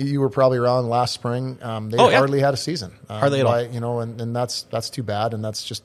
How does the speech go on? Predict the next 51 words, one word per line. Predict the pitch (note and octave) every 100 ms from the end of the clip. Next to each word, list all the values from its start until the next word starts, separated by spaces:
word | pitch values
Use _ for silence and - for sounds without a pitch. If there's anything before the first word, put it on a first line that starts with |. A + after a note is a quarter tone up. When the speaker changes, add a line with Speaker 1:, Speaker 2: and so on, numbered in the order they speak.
| _
Speaker 1:
you | A2+
know, | G#2
a |
matter | G#2+ G#2+ G#2+
of | G2+
when | A2 A#2 A2 G#2
the |
timing | G#2+ A2 B2 G#2+
is | G#2+ -
for | G#2+
those | G#2 -
sports. | C#3 G#2+ G#2
But | - G2+ - - - _
we | D3
have | C#3
an |
option | C3 D#3 -
now, | F#2 F2+
and | G2
they | G#2
can, | A2
Speaker 2:
Mm-hmm. | A#2+ A#2
Speaker 1:
they | A#2
can | G#2
play | C3
in | A#2+
the | A#2+
winter. | C3+ C#3+
If | A2+
you, | A#2 G#2 - _ _ _ _ _ -
I, |
I | A#2+ A2+
think | D#3
we | C#3+
have | C3
a |
really | B2 B2+ A#2+
athletic | G#2 A#2 A#2 - - _
town, | - A2+ B2+
and | A2
it's | -
great | A#2+ A#2
for | A2
kids | - A#2+ A#2
to |
be | A#2
engaged | A2 G#2 G#2+ A#2
in | B2+
that. | B2 B2
So | A2
let's, | A2+ -